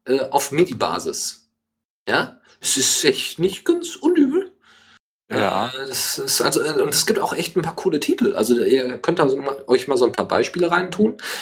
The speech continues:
Speaker 1: Wie gesagt, das ist ein Framework, also müsst ihr ein bisschen was drumrum bauen. Aber das ist echt nicht schlecht.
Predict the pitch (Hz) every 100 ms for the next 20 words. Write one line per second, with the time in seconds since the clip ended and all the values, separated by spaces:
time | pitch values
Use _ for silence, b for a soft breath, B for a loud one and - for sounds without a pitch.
0 | B 139 156 147 - - 101 - 131 165
1 | 180 180 - 117 117 117 117 120 117 127
2 | 127 107 101 104 98 120 190 196 196 202
3 | B B B _ 101 110 165 196 214 131
4 | - 123 - 123 131 - 120 127 - 113
5 | -